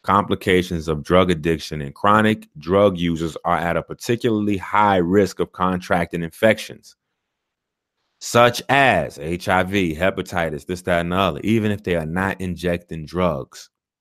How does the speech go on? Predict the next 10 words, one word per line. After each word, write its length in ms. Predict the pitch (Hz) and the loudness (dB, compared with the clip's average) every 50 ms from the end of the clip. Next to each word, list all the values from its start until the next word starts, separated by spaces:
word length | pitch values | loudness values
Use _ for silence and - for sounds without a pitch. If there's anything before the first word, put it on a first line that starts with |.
| _ _ _ _ _ _ _ _ _ _ _ | _ _ _ _ _ _ _ _ _ _ _
Rates 340 | - 78 92 101 104 - - | -4 -2 0 0 -2 -2 -4
of 120 | 117 98 - | -6 -4 2
other 240 | - 131 139 135 123 | 4 4 6 6 6
infections, 640 | 117 110 101 - - 104 98 92 - - 76 76 - | 4 4 2 4 4 4 4 4 0 -10 -12 -12 -12
tuberculosis, 1120 | - - 98 90 95 110 113 113 - 117 113 127 135 135 131 120 - - 90 78 73 - - | -8 -6 -2 4 6 6 6 6 6 6 6 8 8 8 6 6 2 -2 -6 -8 -8 -10 -6
S 240 | - 101 113 113 110 | 0 0 0 0 0
T 280 | - - - 135 127 120 | -4 -6 -6 -4 -4 -2
Ds. 600 | 113 139 143 143 131 117 98 90 76 69 - _ _ _ _ _ _ - | 2 4 4 6 6 4 2 0 -2 -6 -12 _ _ _ _ _ _ -18
Why? 720 | - 85 85 92 110 123 135 127 113 90 78 67 64 _ _ _ _ _ _ _ _ _ _ _ _ _ _ _ _ _ _ _ _ _ _ _ _ _ _ _ _ _ _ _ _ - | -14 -8 -4 -2 0 2 4 4 2 2 -2 -4 -10 _ _ _ _ _ _ _ _ _ _ _ _ _ _ _ _ _ _ _ _ _ _ _ _ _ _ _ _ _ _ _ _ -8
Why? 520 | - 95 120 139 147 127 92 78 67 - | -2 0 2 2 2 -2 -6 -6 -10 -14